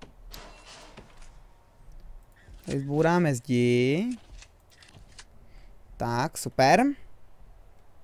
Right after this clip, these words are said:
A budeme mít vlastně už čtyři tyhle ty, eh, budovy vedle sebe. Což je úplně super. A hlavně budeme mít potom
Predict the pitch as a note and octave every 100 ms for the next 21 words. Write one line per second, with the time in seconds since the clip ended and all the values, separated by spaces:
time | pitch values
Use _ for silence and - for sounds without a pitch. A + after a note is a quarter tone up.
0 | - - - - - - - - - -
1 | - - - - - - - - - -
2 | - - - - - - - - - -
3 | - - - D3 F3 E3+ F3 E3+ E3 -
4 | F3 E3+ - - - - E3 D3+ E3+ E3
5 | - D#3 D#3 D#3 D3+ - D#3+ D#3+ D#3 D#3
6 | D#3 - - D3 C#3+ C#3+ C#3 C#3 D#3 D3
7 | D#3 C#3+ C#3 C#3 C3 B2 A2 - - -
8 | - - - B2+ D#3 D3 D3+ - - -
9 | D3 D3 - - - - D3 D#3 D#3 D#3
10 | D#3+ D#3 D#3 D3+ D#3 D#3+ D#3 D3+